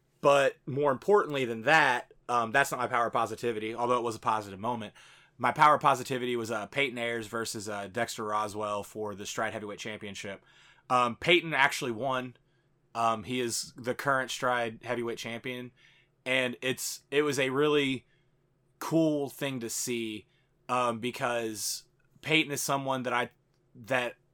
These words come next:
I took under my wing two years ago. Um, he just, he came up to me after a C C W show and said, "I wanna be a wrestler."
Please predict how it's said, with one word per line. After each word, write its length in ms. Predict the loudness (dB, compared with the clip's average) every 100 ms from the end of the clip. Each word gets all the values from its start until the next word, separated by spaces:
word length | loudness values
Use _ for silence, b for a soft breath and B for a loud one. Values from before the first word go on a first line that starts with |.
| _ _ 4
I 200 | 6 6
took 280 | 2 -2 0
under 220 | -2 -2
my 200 | 0 0
wing 300 | 0 -6 -10
two 200 | -8 -8
years 320 | -6 -6 -6 -6
ago. 460 | -6 -6 -6 -8 -16 -20 _ _ _ _ _ 0
Um, 340 | 0 0 -6 -14
he 240 | -8 -2 0
just, 260 | 0 -2
he 180 | -6 -8
came 220 | -2 0
up 80 | -2
to 80 | -4
me 100 | 0
after 240 | 0 2 -4
a 40 |
C 140 | -4 -6
C 160 | -4
W 380 | -4 -4 -2 -4
show 420 | -2 -2 0 -2 b b b -8
and 180 | -6 -2
said, 280 | 2 4
"I 160 | 6 4
wanna 200 | 4 0
be 160 | 2 2
a 60 |
wrestler." 540 | 2 2 0 -6 -6